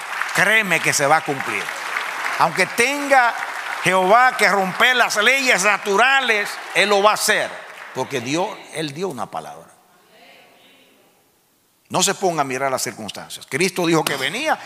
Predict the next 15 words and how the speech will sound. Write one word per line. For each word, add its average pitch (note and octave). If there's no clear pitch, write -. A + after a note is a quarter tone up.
y A2
viene. G2+
Y D3
hay G3
de A#3+
aquel G#3+
que F#3
no F#3+
lo F3
crea, D3+
viene. A#2+
Porque E3
dijo G3+
que G3+
venía. E3+